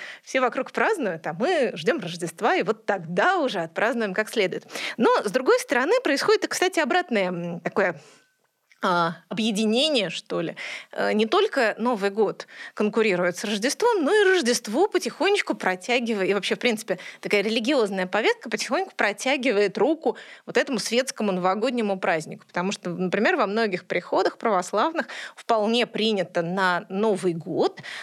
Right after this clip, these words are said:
э, во время, вот, собственно, новогодней ночи с тридцать первого декабря на первое января служить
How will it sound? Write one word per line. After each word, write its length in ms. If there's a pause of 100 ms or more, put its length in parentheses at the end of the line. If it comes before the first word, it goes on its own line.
(160)
э, 40 (500)
во 160
время, 340
вот, 140 (160)
собственно, 240
новогодней 580
ночи 280
с 60
тридцать 300
первого 400 (380)
декабря 400
на 100
первое 440
января 560
служить 640